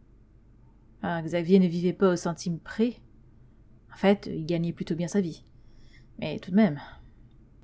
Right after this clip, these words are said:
Tant pis. Il avait sommeil et un bon lit ne serait pas du luxe. Heureusement qu'il était tombé sur cet hôtel en chemin. Un panneau sur la route en révélait l'existence.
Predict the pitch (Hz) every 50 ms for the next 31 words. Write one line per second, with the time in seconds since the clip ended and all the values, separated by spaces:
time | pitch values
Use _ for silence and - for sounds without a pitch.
0 | - - _ - - - _ _ _ _ - - - _ _ _ _ _ - -
1 | 226 226 202 - 175 160 - - - - - _ - - - - - - - _
2 | _ _ - 269 254 247 247 247 233 - 254 240 247 262 254 254 240 226 220 214
3 | 208 196 208 214 208 214 208 196 190 185 - 196 175 175 175 180 170 170 185 175
4 | 170 - - - - - - - - - - - - - - - - - - -
5 | - - - _ - _ - - - - - - - - 285 269 285 269 233 262
6 | 269 269 262 254 247 233 226 226 220 233 220 214 226 214 - 208 - 214 202 208
7 | 196 - 202 190 185 190 - - 190 175 196 202 - _ - _ _ - - -
8 | _ - - - - _ _ - - _ - - - - - - - - - -
9 | _ - 226 233 - 269 262 240 240 226 - - 226 220 196 175 170 170 170 -
10 | - - - - 202 185 175 180 170 185 180 175 175 165 170 165 165 156 185 -
11 | - - 175 196 - - -